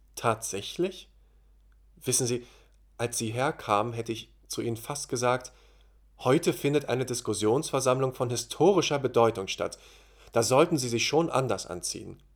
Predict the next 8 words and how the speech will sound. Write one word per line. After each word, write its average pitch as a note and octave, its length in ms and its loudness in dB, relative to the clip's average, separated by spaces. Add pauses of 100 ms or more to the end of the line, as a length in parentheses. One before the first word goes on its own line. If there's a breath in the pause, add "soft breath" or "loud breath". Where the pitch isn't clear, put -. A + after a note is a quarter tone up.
(300)
Bitte G#3+ 200 4
tragen D3 380 2
Sie B2 220 -4
eine A#2+ 200 0
der A2+ 120 2
Situation B2 640 0
angemessene G#2+ 720 0
Kleidung.‘“ F2 500 -8